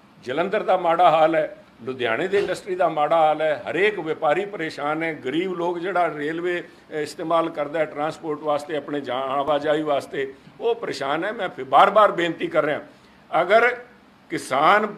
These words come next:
ਜਥੇਬੰਦੀਆਂ ਦੀ ਕੋਈ ਰਾਜ, ਜੋ ਉਹਨਾਂ ਦੀ ਅਗਰ ਵਿਰੋਧ ਹੈਗਾ ਬੀਜੇਪੀ ਨਾਲ, ਤਾਂ ਬੀਜੇਪੀ ਦਾ ਵਿਰੋਧ ਕਰਨ, ਕਿਸਾਨਾਂ ਨੂੰ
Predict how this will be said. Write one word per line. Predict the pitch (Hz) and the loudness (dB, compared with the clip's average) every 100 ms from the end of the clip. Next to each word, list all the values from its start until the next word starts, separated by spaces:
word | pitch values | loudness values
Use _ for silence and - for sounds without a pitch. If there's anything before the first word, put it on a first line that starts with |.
| 143 | -8
ਜਥੇਬੰਦੀਆਂ | 185 - 202 180 170 175 190 185 | -8 -2 -2 -2 -4 -2 -2 0
ਦੀ | 190 | -2
ਕੋਈ | 208 185 185 175 | -4 -2 0 2
ਰਾਜ, | 139 143 170 165 | 2 4 2 -4
ਜੋ | - - 151 180 | -16 -12 -6 -4
ਉਹਨਾਂ | 180 175 | -2 -2
ਦੀ | 180 175 180 165 | -2 -2 -4 -6
ਅਗਰ | 156 170 151 - | -4 -4 -8 -14
ਵਿਰੋਧ | 120 147 196 175 | -6 -2 0 -2
ਹੈਗਾ | 117 135 208 185 - - - - | -2 2 4 4 -2 -18 -20 -14
ਬੀਜੇਪੀ | 131 180 220 233 226 | -10 -2 -2 -2 0
ਨਾਲ, | 233 240 | 2 2
ਤਾਂ | 254 | 0
ਬੀਜੇਪੀ | 247 233 254 254 | -4 -6 -8 -4
ਦਾ | 254 | -2
ਵਿਰੋਧ | 247 226 254 | 0 2 0
ਕਰਨ, | 247 247 240 226 - _ _ _ _ - | 0 0 -2 -6 -20 _ _ _ _ -14
ਕਿਸਾਨਾਂ | 160 160 180 220 254 | -6 -2 0 2 2
ਨੂੰ | 269 240 220 | 0 -6 -10